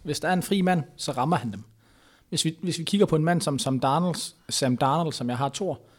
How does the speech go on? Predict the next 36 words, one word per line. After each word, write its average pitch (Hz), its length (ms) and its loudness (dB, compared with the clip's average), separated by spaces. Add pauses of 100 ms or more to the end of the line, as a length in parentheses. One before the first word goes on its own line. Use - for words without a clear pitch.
(300)
han 165 140 -4
kan 156 140 -2
lave 165 200 4
en, 147 440 0
altså 123 160 -6
han 127 140 -2
læser 190 340 4
banen 165 360 2
rigtig, 185 240 -2
rigtig 160 220 -4
godt 190 180 4 (160)
i 139 200 -6 (260)
halvfems 202 380 4
procent - 260 -2
af 147 60 -2
tiden, 180 280 0 (460)
kan 156 100 -4
lægge 180 200 0
bolden 196 280 4
foran 180 300 2
en 160 100 0
mand, 175 220 4 (560)
helt 208 180 0
perfekt, - 420 0 (280)
hen 196 240 0
over 156 160 2
tre 185 220 4
mand 175 180 4
nærmest. 156 400 -4 (1080)
Men 175 140 0
Baker 170 200 4
Mayf-, 190 300 6
Mayfield, 175 400 4
han 143 180 -2
rammer 185 220 4 (100)
bare 170 260 2